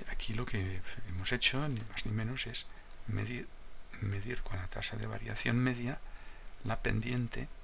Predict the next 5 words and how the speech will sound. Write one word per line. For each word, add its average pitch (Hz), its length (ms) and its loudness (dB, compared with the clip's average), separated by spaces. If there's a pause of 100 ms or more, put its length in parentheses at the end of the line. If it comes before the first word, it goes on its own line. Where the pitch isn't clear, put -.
(520)
de - 100 0
esta 101 200 2
recta - 320 0
secante. - 540 0 (3750)
Tres, - 480 4